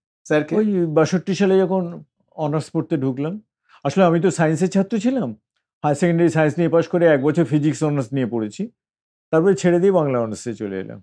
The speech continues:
Speaker 1: তা কোথায়?
Speaker 2: সিটি কলেজে।
Speaker 1: শঙ্খ ঘোষ তখন সিটি কলেজে
Speaker 2: তখন
Speaker 1: পড়াচ্ছেন?
Speaker 2: সিটি কলেজে পড়াচ্ছেন। সিটি কলেজে পেলাম তিনটে বছর।
Speaker 1: উনি যাদবপুরে পরে গিয়েছিলেন?
Speaker 2: আমি, আমি যখন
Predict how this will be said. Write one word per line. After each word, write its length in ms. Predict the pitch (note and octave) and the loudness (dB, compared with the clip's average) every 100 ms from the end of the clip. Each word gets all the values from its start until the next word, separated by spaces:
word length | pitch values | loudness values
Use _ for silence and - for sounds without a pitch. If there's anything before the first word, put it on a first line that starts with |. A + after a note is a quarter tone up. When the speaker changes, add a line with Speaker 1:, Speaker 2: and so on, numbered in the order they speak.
| _ | _
Speaker 1:
তা 80 | F3 | -10
কোথায়? 360 | E3+ A3+ C3 A2+ _ _ _ _ _ | -2 -2 -2 -10 _ _ _ _ _
Speaker 2:
সিটি 240 | - A3+ | 2 4
কলেজে। 340 | C3+ F#2+ D#2+ F#2 _ _ _ | 4 0 -4 -14 _ _ _
Speaker 1:
শঙ্খ 220 | E3+ E3+ | -6 2
ঘোষ 240 | A3+ A3+ | 4 4
তখন 180 | A#3 A3+ | 2 0
সিটি 200 | G3 G3 | 0 0
কলেজে 240 | G#3+ G#3 F#3+ | 2 4 4
Speaker 2:
তখন 140 | F3 | 6
Speaker 1:
পড়াচ্ছেন? 260 | F3 D3 D3 | 4 4 2
Speaker 2:
সিটি 100 | B2 | 2
কলেজে 280 | G#2 G#2+ | 0 -2
পড়াচ্ছেন। 520 | G#2+ B2 C3 A#3 D#4 A#3 | -2 -4 -4 -8 -8 -12
সিটি 240 | _ C#3 C3+ | _ -8 -4
কলেজে 300 | C3+ C#3 C#3+ | -2 -2 -4
পেলাম 400 | C#3+ E3 G#3+ F#3 - _ - | -4 -6 -6 -10 -14 _ -6
তিনটে 280 | D3 C3+ D#3 | -4 -2 0
বছর। 300 | D3 D#3 E3+ | 0 0 2
Speaker 1:
উনি 140 | G3+ | 4
যাদবপুরে 440 | E3+ E3 F3+ A#3+ | 4 4 2 0
পরে 280 | - G3 G#3+ | 0 2 2
গিয়েছিলেন? 440 | F3 C#3 - A2 F#3+ | 2 -2 -6 -2 2
Speaker 2:
আমি, 220 | G3 F3+ | 4 4
আমি 160 | E3 | 4
যখন 400 | F3+ F3+ F3+ D#3+ | 4 2 0 -2